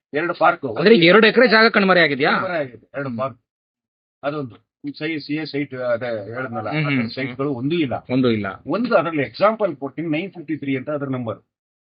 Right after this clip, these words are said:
Speaker 2: ಒಂಬೈನೂರ ಐವತ್ಮೂರ?
Speaker 1: ಐವತ್ಮೂರು.
Speaker 2: ಹ್ಮ್, ಹ್ಮ್.
Speaker 1: ಅದು ಆ ಒಂದು ಆಸ್ತಿ ಎಂ ವಿ ನರಸಿಂಹಯ್ಯ ಅನ್ನುವಂತ ಒಂದು ಖಾತೆ ಎಂಬತ್ನಾಲ್ಕರಲ್ಲಿ ಅವರೇ ಬರ್ದಿದ್ದಾರೆ. ಎಂಬತ್ನಾಲ್ಕರಲ್ಲಿ ಸೃಷ್ಟಿಯಾಗಿದ್ದು, ಅದಕ್ಕಿಂತ ಹಿಂದೆ ಖಾತೆ ಇಲ್ಲ ಅಂತ ಪುರಸಭೆಯ ಮುಖ್ಯಾಧಿಕಾರಿಯೇ,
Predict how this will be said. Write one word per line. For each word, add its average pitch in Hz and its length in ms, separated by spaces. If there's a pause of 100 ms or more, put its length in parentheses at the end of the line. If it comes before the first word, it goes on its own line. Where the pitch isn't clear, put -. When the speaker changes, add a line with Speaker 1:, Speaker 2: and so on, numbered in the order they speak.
Speaker 2:
ಒಂಬೈನೂರ 190 480
ಐವತ್ಮೂರ? 170 440 (140)
Speaker 1:
ಐವತ್ಮೂರು. 135 680
Speaker 2:
ಹ್ಮ್, 110 140
ಹ್ಮ್. 110 180 (180)
Speaker 1:
ಅದು 175 680 (520)
ಆ 208 180
ಒಂದು 240 280
ಆಸ್ತಿ 143 440 (360)
ಎಂ 185 420 (420)
ವಿ 240 160
ನರಸಿಂಹಯ್ಯ 175 520
ಅನ್ನುವಂತ 139 380
ಒಂದು 202 220
ಖಾತೆ 151 300
ಎಂಬತ್ನಾಲ್ಕರಲ್ಲಿ 143 600
ಅವರೇ 151 160
ಬರ್ದಿದ್ದಾರೆ. 135 680
ಎಂಬತ್ನಾಲ್ಕರಲ್ಲಿ 147 680
ಸೃಷ್ಟಿಯಾಗಿದ್ದು, 143 480
ಅದಕ್ಕಿಂತ 143 340
ಹಿಂದೆ 143 220
ಖಾತೆ 143 260
ಇಲ್ಲ 143 260
ಅಂತ 139 280
ಪುರಸಭೆಯ 143 640
ಮುಖ್ಯಾಧಿಕಾರಿಯೇ, 139 1160